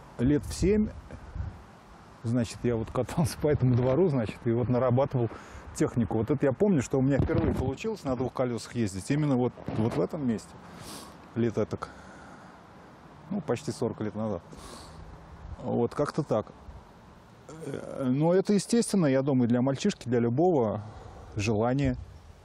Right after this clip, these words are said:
быть на велосипеде, что тут такого-то? Это были г-, какие годы? Восьмидесятые, девяностые. То есть, э, как-то себя назвать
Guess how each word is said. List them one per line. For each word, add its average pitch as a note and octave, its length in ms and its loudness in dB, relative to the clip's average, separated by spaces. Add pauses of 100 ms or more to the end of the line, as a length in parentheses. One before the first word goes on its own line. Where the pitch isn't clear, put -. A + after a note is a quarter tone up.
(380)
быть G#2 340 0
на C3+ 60 2
велосипеде, A#2+ 640 0
что A#2 200 -2
тут G2+ 160 -8
такого-то? - 840 -8
Это C3+ 300 0 (360)
были B2 300 2
г-, A#2 120 -2
какие C#3+ 320 2
годы? A2 280 0
Восьмидесятые, A#2+ 840 0
девяностые. G2+ 720 -2 (880)
То G#2 140 0
есть, - 240 -10 (300)
э, - 920 -18 (640)
как-то B2 320 -2
себя B2+ 360 2
назвать B2+ 520 0